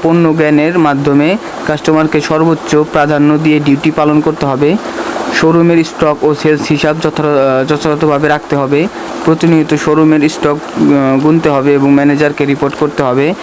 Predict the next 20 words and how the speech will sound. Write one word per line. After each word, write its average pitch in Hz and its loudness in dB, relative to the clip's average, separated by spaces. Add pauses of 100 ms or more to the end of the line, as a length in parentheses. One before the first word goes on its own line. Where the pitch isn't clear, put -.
(440)
দৈনিক 160 4
এবং 139 2
মাসিক 143 0
সেলস 143 0 (120)
হিসাব 147 0 (160)
ম্যানেজারকে 143 2
বুঝিয়ে 139 2
দিতে 135 -2
হবে। 113 0 (580)
Skills 156 0
and, 143 0
আহ, - -2
expertise, 143 -2
অর্থাৎ 139 -2
এখানে 151 2
কিন্তু 156 2
sales 151 0
and 139 2
marketing-এর 143 0
স্কিলসটা 143 -2